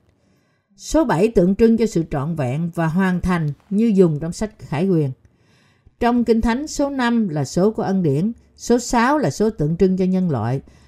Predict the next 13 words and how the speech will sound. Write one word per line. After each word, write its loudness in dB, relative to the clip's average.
số 0
bốn 6
luôn 4
luôn 8
tượng -2
trưng 6
cho 2
sự -4
khó 0
khăn -4
và -4
thử -4
thách, -2